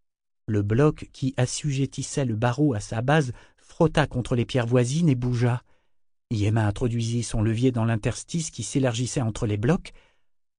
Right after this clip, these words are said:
Cette fichue barre était tellement longue, elle se coinçait aux parois de la crevasse.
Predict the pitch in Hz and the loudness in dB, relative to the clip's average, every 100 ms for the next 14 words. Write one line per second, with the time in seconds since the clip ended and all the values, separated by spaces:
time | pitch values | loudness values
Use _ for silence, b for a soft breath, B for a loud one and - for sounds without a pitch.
0 | _ - 147 - - 127 - 107 139 120 | _ -8 -6 -6 -8 -8 -8 -6 -4 -4
1 | 113 - 156 - 175 120 113 131 175 127 | -6 -6 -6 -2 0 0 -2 0 2 2
2 | 117 b b b _ _ 175 160 - 175 | 0 b b b _ _ -8 -6 -6 -6
3 | - 165 156 180 139 110 151 135 170 135 | 0 0 2 2 2 4 2 4 2 2
4 | - - 127 143 - | -2 -2 0 0 -2